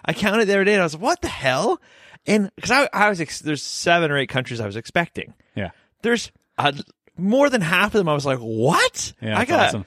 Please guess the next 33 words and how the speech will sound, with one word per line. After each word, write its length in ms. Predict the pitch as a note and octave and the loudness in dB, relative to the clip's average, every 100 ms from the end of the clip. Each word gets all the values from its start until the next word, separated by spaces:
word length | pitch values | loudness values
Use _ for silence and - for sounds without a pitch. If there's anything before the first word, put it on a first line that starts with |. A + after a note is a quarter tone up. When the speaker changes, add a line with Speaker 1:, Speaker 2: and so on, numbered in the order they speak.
| _ | _
Speaker 1:
people 260 | - C#4+ D#4 | 0 0 2
know 160 | B3 A#3 | 4 4
what? 320 | E3+ F#4 G#4 - | 2 0 -2 -4
Oh 160 | F4 E4 | -2 0
my 140 | B3 | 0
God! 380 | D4+ F4+ C#4 C3+ - C3+ | 0 0 0 -4 -10 -4
So 220 | - A2 | 0 2
that 120 | B2 | 2
was 160 | G#2+ G#2+ | 0 -2
really 180 | G#2 G2+ | -6 -4
cool. 140 | - | 0
Speaker 2:
How 60 | A#2+ | 2
many 120 | C3+ | 4
of 60 | B2+ | 4
those 160 | A#2+ | 2
countries 340 | - A2+ G#2+ G2+ | 0 -2 -2 -2
have 100 | G2 | -2
you 140 | A2 | -2
visited? 360 | G#2 F2 F2 G#2+ - _ _ _ _ _ _ - | -2 -4 -10 -16 -20 _ _ _ _ _ _ -12
Speaker 1:
Um, 380 | - G2+ A#2+ - _ - | -12 -12 -16 -18 _ -2
almost 380 | B2+ G#3+ G4+ - | 2 2 2 2
all 260 | D#3 A#3 | 4 4
of 60 | D#4+ | 0
them. 200 | G2 - | -2 -6
Speaker 2:
That's 220 | - A2+ A#2+ | -6 -4 -4
amazing. 320 | G2+ F2+ G#2 | -8 -8 -4
Speaker 1:
Yeah. 400 | A#2 E3+ F#3 G#2 - _ _ _ _ | 0 2 2 -2 -6 _ _ _ _
Yeah. 420 | A#2+ D#3 C3+ G2+ F#2 | 0 2 2 -2 -4
There's, 240 | B2 B2+ | -4 -2
like, 140 | C3+ | -2
we're 100 | B2+ | -2
probably, 300 | B2+ E3+ F#3 | 0 2 4
like, 200 | E3 C3+ | 4 0